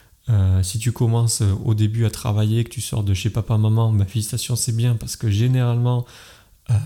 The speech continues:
bah, tu peux vivre encore chez eux et donc économiser un maximum. Mais, euh, si tu ne peux pas et qu'il faut que, quand même que tu retournes chez tes parents, euh, ou chez des amis, tu, dis-toi que c'est, euh, c'est un instant de sacrifice,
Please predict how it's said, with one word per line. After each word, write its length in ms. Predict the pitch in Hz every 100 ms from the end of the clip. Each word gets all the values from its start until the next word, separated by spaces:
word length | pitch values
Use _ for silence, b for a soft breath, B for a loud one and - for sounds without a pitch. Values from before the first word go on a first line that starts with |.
| -
bah, 160 | 107 120
tu 200 | - 156
peux 160 | 147
vivre 340 | 135 123 113 107
encore 280 | 104 120
chez 300 | - 120 110
eux 280 | 120 123 131 -
et 100 | 110
donc 220 | 107 - -
économiser 880 | 156 151 135 120 117 110 107 104 101
un 100 | 127
maximum. 560 | 107 98 - 117 143 180 B B B B B -
Mais, 280 | 113 113 117
euh, 160 | 98
si 160 | 95 120
tu 140 | -
ne 60 | 113
peux 140 | 113
pas 200 | 101 117
et 80 | 110
qu'il 180 | 110 95
faut 140 | -
que, 300 | - 107 101 - - -
quand 80 | 113
même 120 | 113
que 120 | 113
tu 120 | -
retournes 720 | 107 104 - 107 110 110 98
chez 180 | 92 104
tes 100 | 110
parents, 480 | 113 110 110 113 - B B B B B -
euh, 200 | 107 101
ou 220 | - 123
chez 160 | 127 123
des 220 | 107 101
amis, 420 | 95 98 113 135 - _ _ _ -
tu, 520 | - - 107 101 98 95 98 101
dis-toi 360 | 127 107 113 117
que 60 |
c'est, 320 | - 110 113 110
euh, 220 | 101 107 - - 127
c'est 160 | -
un 100 | 110
instant 300 | 117 120 -
de 140 | 123 104
sacrifice, 800 | - 131 - 120 - 139 147